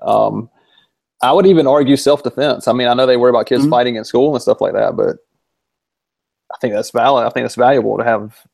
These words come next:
Speaker 1: I think that gives
Speaker 2: Yep.
Speaker 1: you self-confidence as well.
Speaker 2: Yeah, for sure. And why not? It, that's like the first aid thing. It's like, why,
Speaker 1: Mm-hmm.
Speaker 2: why can't, why shouldn't you be able to, not in
Speaker 1: Mm-hmm.
Speaker 2: an aggressive way, 'cause even when you learn that stuff, you're learned to, you're, you're expected not to use it.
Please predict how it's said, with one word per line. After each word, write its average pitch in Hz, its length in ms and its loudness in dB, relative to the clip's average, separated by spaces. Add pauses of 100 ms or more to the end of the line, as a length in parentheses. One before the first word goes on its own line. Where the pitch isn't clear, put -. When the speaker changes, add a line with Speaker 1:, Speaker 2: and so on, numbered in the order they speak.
(120)
Speaker 1:
I - 60 -6
think 127 180 0
that 123 80 2
gives 120 120 0
Speaker 2:
Yep. 95 60 -2
Speaker 1:
you 113 40 -4
self-confidence 120 640 -4
as 107 100 -6
well. 113 400 -2 (360)
Speaker 2:
Yeah, 127 160 -2
for 107 120 -12
sure. 113 280 -6 (680)
And 135 180 2
why 151 120 2
not? 135 400 0
It, 117 160 -2
that's 120 240 0
like 135 100 -4
the 113 60 -4
first 113 300 -4
aid 123 220 -6
thing. 90 200 -6 (120)
It's - 120 -14
like, 98 100 -8
why, 104 200 0
Speaker 1:
Mm-hmm. 123 140 2
Speaker 2:
why 107 120 0
can't, - 340 -14
why 110 220 -2
shouldn't 110 360 -2
you 101 100 -2
be 95 120 0
able 92 160 2
to, 85 200 -4 (640)
not 143 140 -2
in 147 60 2
Speaker 1:
Mm-hmm. - 20 2
Speaker 2:
an 117 100 2
aggressive 120 440 0
way, 98 220 0
'cause 127 160 -6
even 135 160 2
when 113 120 2
you 104 100 0
learn 95 920 -2 (100)
that - 180 -6
stuff, 98 300 -4
you're 95 220 -2
learned 101 420 0
to, 90 440 -2 (1600)
you're, 123 180 2
you're 117 200 0
expected 127 360 -2
not 110 160 -2
to 98 80 -12
use 110 220 0
it. - 180 -8